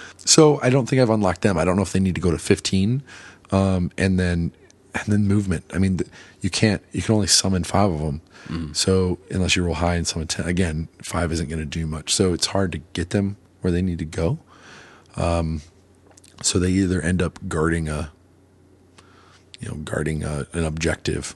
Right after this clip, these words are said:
Speaker 1: or, you know, bubble wrapping something. So I haven't really unlocked them, and I feel like they should be cooler than they I play them. Um, and then there's a bunch of this, yeah, the spirit stuff that I haven't, um, gotten in there yet. Um, I have a cool combo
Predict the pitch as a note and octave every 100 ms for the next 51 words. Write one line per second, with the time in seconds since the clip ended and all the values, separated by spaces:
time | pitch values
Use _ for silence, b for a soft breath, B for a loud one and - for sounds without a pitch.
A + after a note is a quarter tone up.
0 | - D2 D2 D2 - _ _ - - C2+
1 | D2+ D2 - - D#2+ - - - F#2+ A#2
2 | A2 F2 F#2+ E2 D2+ - - - - -
3 | - - - - - C#2+ - - - _
4 | - D#2 D2 C2+ C#2+ C#2 C#2+ - _ -
5 | - - - - - B B B B B
6 | B F2+ F2+ F#2 F2 - _ _ _ _
7 | - B2 C3 B2+ B2 G#2 G2+ - E2 F2
8 | - F2 E2+ C2+ - - D2+ - - -
9 | - - - E2 - B B B B B
10 | - - - - - - - G1+ G1+ G1+
11 | G1+ - G#2 G#2+ F#2+ F2+ - _ _ _
12 | - - B B B B B G#2 F2+ A2
13 | A2+ G#2+ - G#2 - - E2+ A2